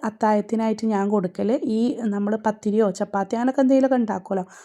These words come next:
അപ്പോൾ അത് തന്നെയാണ് കേട്ടോ അവർ എന്ത് ചെയ്യൽ അത്താഴത്തിനും കഴിക്കലുള്ളൂ. പിന്നെ പാലൊക്കെ എന്തെങ്കിലുമൊക്കെ കുടിച്ചെങ്ങാണ്ട് കിടക്കലാണ് കേട്ടോ. ഇവിടെ ചോറ് വെച്ചിട്ട് കാര്യമില്ല,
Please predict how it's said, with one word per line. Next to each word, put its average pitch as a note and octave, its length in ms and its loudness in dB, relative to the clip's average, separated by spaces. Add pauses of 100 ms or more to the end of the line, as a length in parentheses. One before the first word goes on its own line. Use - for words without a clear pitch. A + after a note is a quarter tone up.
അപ്പോൾ - 200 2
അത് A3 140 2
തന്നെയാണ് A3+ 320 2
കേട്ടോ G3 140 0
അവർ G3+ 200 0
എന്ത് G3+ 220 0
ചെയ്യൽ F#3+ 220 0 (420)
അത്താഴത്തിനും G3+ 560 2
കഴിക്കലുള്ളൂ. G3+ 720 0
പിന്നെ G#3+ 260 -2
പാലൊക്കെ G#3 420 0
എന്തെങ്കിലുമൊക്കെ G3+ 420 -2
കുടിച്ചെങ്ങാണ്ട് F#3+ 540 -4
കിടക്കലാണ് F3+ 600 -6
കേട്ടോ. F3 140 -10 (260)
ഇവിടെ G#3+ 220 4
ചോറ് A3+ 320 6
വെച്ചിട്ട് B3 320 4
കാര്യമില്ല, G3+ 480 0